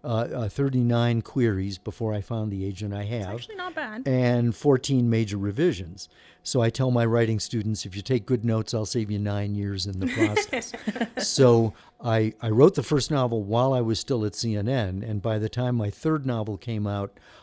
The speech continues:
Speaker 1: uh, I had decided to retire and work full-time as a writer, manuscript editor, writing coach,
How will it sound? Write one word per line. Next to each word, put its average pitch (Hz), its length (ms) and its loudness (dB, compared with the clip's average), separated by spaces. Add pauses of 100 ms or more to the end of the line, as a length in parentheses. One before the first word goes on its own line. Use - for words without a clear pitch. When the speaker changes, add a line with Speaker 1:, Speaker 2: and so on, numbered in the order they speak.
(140)
Speaker 1:
uh, 107 340 0
I 120 140 -2
had 104 180 0
decided 104 480 -2
to 104 80 -4
retire 98 640 -4 (320)
and 107 200 0
work 104 220 -2
full-time 117 540 -2
as 98 140 -4
a 104 40 -2
writer, 104 560 -2 (320)
manuscript 110 680 0
editor, 98 400 -2
writing 104 400 -2
coach, 101 460 -6